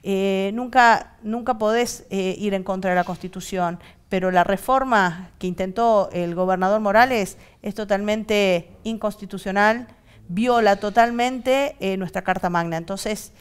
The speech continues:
es importante, sí, es importante que se vea seguro, porque no es, no quiero vivir en un país así.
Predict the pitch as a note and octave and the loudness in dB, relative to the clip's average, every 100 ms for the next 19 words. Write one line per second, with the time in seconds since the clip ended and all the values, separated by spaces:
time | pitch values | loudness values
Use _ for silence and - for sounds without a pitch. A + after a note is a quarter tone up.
0 | - _ - - _ _ - C4+ A#3 A3 | -20 _ -20 -20 _ _ -2 0 -2 0
1 | C4 C4 C#4+ - - G#3+ E3+ - _ - | 2 2 0 -4 -4 -2 -4 -8 _ -8
2 | A#3+ B3+ A#3+ B3+ B3+ A#3 G#3+ G#3 A#3+ C4+ | -6 -4 -4 -4 -4 -6 -4 2 4 2
3 | - - G#3 A#3 C4 G3+ F3 D#3+ - - | 0 -6 -4 -4 -4 -2 -4 -6 -16 -16
4 | - F#3 G3+ A3 A#3 A#3 A#3 A3+ A3 B3+ | -8 -4 -2 2 2 2 -2 -4 -6 -4
5 | B3+ A#3 A#3+ A#3 A3 F#3+ F3+ - E3+ E3 | -6 -4 -4 -4 -4 -4 -4 -6 -12 -14